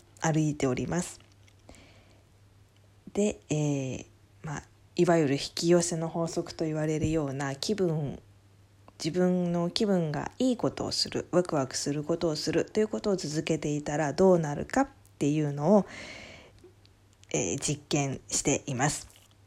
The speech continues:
で、えーと、今私が実践していることっていうのが、味わうです。えーと、まあ、感じる心を取り戻すっていうんですかね。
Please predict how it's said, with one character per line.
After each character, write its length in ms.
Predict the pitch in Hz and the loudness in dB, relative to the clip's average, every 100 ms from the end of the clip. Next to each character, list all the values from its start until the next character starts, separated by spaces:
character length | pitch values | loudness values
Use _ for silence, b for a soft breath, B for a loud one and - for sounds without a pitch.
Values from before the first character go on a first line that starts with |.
| - b b b _ - - - - | -20 b b b _ -20 -20 -20 -4
で、 240 | 262 247 - b b - | -2 -2 -4 b b -6
え 140 | 160 | -6
ー 40 | 151 | -4
と、 200 | 151 156 | -4 -2
今 200 | 302 320 | 0 2
私 400 | 190 156 151 - | 0 0 -2 -4
が 160 | 143 147 | -4 -2
実 420 | 151 139 - 160 | -2 -2 0 0
践 120 | 156 | 0
し 100 | - | -2
て 140 | - | -2
い 120 | 147 143 | 0 0
る 120 | 147 | 0
こ 180 | 147 143 | -2 -2
と 200 | 139 131 | 0 -2
っ 20 | |
て 180 | - 139 | -2 -4
い 80 | |
う 60 | 135 | -2
の 160 | 117 - | -4 -2
が、 260 | 175 127 - - - - - | 0 -2 -6 -20 -20 -20 -6
味 440 | 147 131 190 202 | -2 0 4 6
わ 200 | 190 175 | 8 6
う 160 | 139 - _ - - - | 2 0 _ -20 -20 -10
で 200 | - 127 | -4 -4
す。 280 | - - - B B B B B B B B _ - - - | -4 -10 -16 B B B B B B B B _ -20 -14 -8
え 160 | 131 | -8
ー 40 | 123 | -8
と、 380 | - 117 117 - _ - - _ _ _ - - - - | -10 -10 -12 -14 _ -20 -20 _ _ _ -20 -20 -16 -8
ま 220 | 151 - | -6 -6
あ、 40 | - - - - | -12 -20 -14 -2
感 280 | 185 208 | 2 4
じ 160 | 202 208 | 6 6
る 100 | 202 | 4
心 400 | 196 180 190 170 | 2 2 2 2
を 80 | 117 | 0
取 240 | - 180 | -2 0
り 80 | 170 | 2
戻 300 | 185 180 180 | 2 2 2
す 200 | - 113 | 0 -2
っ 40 | |
て 260 | - - 110 | -6 -12 -12
い 40 | |
う 20 | 104 | -10
ん 40 | |
で 80 | 82 | -8
す 120 | - | -10
か 100 | - | -8
ね。 240 | 131 123 | -6 -8